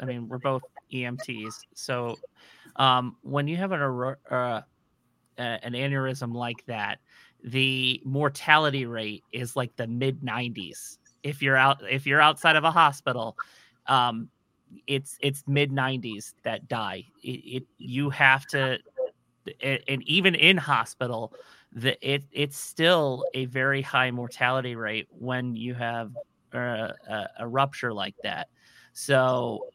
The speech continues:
Leah is extremely lucky to be,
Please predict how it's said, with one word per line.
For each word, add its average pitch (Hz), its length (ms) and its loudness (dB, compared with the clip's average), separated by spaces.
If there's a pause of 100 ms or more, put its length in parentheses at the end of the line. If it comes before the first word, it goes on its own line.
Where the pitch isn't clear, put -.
(640)
Leah 151 760 0
is 127 440 -4
extremely 147 840 -2
lucky 127 720 -2
to 123 180 -6
be, 120 340 -6